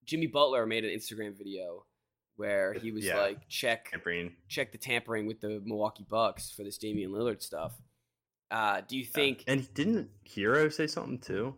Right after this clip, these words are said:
Speaker 1: Yeah, Hero said this. He, like, retweeted it. It was like, "Yeah, yeah, check it out." Stuff like that, like, rah, rah, very much. Uh, do you think, do you think Jrue Holiday had some insight yesterday?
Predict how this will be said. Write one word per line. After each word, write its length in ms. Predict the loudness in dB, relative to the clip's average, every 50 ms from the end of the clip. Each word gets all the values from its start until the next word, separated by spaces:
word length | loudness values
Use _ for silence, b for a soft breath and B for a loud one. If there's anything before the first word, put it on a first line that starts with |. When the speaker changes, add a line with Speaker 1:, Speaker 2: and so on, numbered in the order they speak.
| -4 4
Speaker 1:
Yeah, 180 | 10 10 10 12
Hero 220 | 12 10 10 10 10
said 160 | 8 6 4
this. 140 | 4 2 0
He, 140 | 2 4 6
like, 160 | 6 4 4
retweeted 360 | 2 -2 -2 0 0 0 0 0
it. 40 |
It 80 | 0 -2
was 100 | -4 -6
like, 140 | -8 -6 -2
"Yeah, 60 | 0
yeah, 420 | 0 0 0 -2 -4 -6 -6 -8 -10
check 160 | -14 -20 -20 _
it 60 | -20
out." 80 | -20 -20 _ _ _ _ _ _ _ _ _ _ _ _ _ _ _ _ _ _ _ _ _ _ _ _ _ _ _ _ -18
Stuff 140 | -16 -16 -16
like 120 | -20 -18 -14
that, 180 | -14 -14 -14
like, 120 | -16 -16 -12
rah, 100 | -10 -10 -10 -10
rah, 260 | -10 -12 -12 -14 -16 _ _ _
very 120 | _ _ _ _ _ _ _ _ _ _
much. 100 | -20 _ _ _ _ _ _ _ _ _ _ 2
Uh, 460 | 4 6 8 8 8 8 6 4 2 -2 _ _ _ _ _ _ _ _ _ _ _ _ _ _ _ _ _ _ _ _ _ _ 0
do 80 | 0 2
you 60 | 4
think, 300 | 8 10 10 10 10 8
do 60 | -2 -14 _ _ _ _ _ _ _ _ _ _ _ _ _ _ _ _ _ _ _ _ _ _ -20 _ _ -6
you 80 | -4 -4
think 100 | -2 -2
Jrue 100 | -2 2
Holiday 280 | 6 8 8 8 8 6
had 160 | 4 2 -2
some 100 | -2 -2
insight 320 | -2 -2 0 0 -2 -2
yesterday? 560 | -2 -4 -6 -6 -8 -6 -6 -6 -6 -6 -8